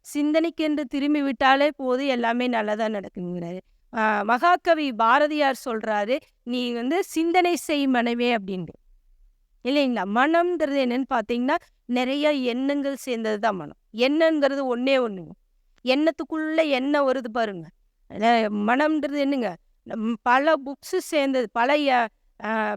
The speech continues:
பேப்பர்ஸ் சேர்ந்தது தான் என்னங்க? மனம். எண்ணம்ங்கிறது ஒரே ஒரு பேப்பர்னா, மனசுங்கிறது ம-, பல எண்ணங்கள் சேர்ந்தது தான் மனம்.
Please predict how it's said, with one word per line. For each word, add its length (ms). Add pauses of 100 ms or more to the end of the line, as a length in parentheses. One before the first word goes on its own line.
பேப்பர்ஸ் 480
சேர்ந்தது 360
தான் 160
என்னங்க? 340 (640)
மனம். 320 (800)
எண்ணம்ங்கிறது 640
ஒரே 260
ஒரு 180 (100)
பேப்பர்னா, 580 (480)
மனசுங்கிறது 800 (460)
ம-, 400
பல 260
எண்ணங்கள் 500
சேர்ந்தது 420
தான் 120
மனம். 240